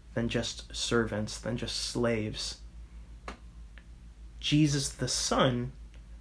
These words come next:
came in obedience to make us sons and daughters of our Heavenly Father again.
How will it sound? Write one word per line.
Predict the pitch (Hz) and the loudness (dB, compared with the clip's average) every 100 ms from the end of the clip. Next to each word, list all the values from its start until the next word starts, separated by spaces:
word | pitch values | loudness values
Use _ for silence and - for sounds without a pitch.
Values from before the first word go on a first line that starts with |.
| - | -14
came | - 170 160 | 4 6 8
in | 151 | 8
obedience | 135 131 156 139 117 117 - - - - - - - - - - | 8 8 4 4 2 0 -4 -6 -10 -14 -16 -16 -18 -18 -12 -2
to | 135 | 4
make | 131 135 | 6 6
us | 143 135 | 6 4
sons | 127 120 113 | 2 2 2
and | |
daughters | 117 131 120 123 - - - - | 6 6 6 2 -4 -6 -10 -2
of | 135 117 | 0 2
our | |
Heavenly | 117 123 127 127 | 4 4 4 0
Father | 131 120 131 113 | 2 2 4 2
again. | 107 50 - | -2 -4 -6